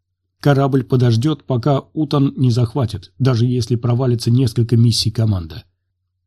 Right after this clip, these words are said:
Их он ждать не будет. «Мы не заставим его долго ждать», пообещал Найнер.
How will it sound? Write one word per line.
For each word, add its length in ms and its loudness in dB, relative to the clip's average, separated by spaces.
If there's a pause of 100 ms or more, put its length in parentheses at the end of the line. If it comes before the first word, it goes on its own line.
(120)
Их 400 0
он 220 2
ждать 360 0
не 120 2
будет. 460 -4 (800)
«Мы 200 4
не 100 2
заставим 540 2
его 240 0
долго 340 0
ждать», 340 -4 (240)
пообещал 540 0
Найнер. 460 -4